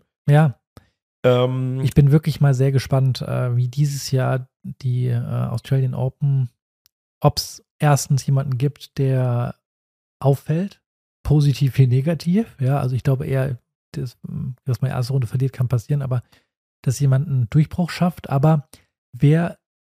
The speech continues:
Speaker 1: dieses Turnier gewinnt, klar, der einfachste Ding ist immer zu sagen, Djokovic macht's. Wäre vielleicht sogar auch mein, äh, mein, mein Tipp zu sagen, Djokovic holt's wieder. Er hat die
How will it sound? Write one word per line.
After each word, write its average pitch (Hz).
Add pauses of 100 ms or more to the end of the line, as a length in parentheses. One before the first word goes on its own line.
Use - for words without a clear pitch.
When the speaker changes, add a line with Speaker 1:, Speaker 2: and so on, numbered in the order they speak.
(160)
Speaker 1:
dieses 156
Turnier 143
gewinnt, 123
klar, 151
der 127
einfachste 143
Ding 147
ist 143
immer 147
zu 139
sagen, 131
Djokovic 127
macht's. - (600)
Wäre 151
vielleicht 143
sogar 139
auch 139
mein, 131 (100)
äh, 120 (1200)
mein, 127
mein 127
Tipp -
zu -
sagen, 127
Djokovic 131
holt's 147
wieder. 175 (200)
Er 120
hat - (840)
die 117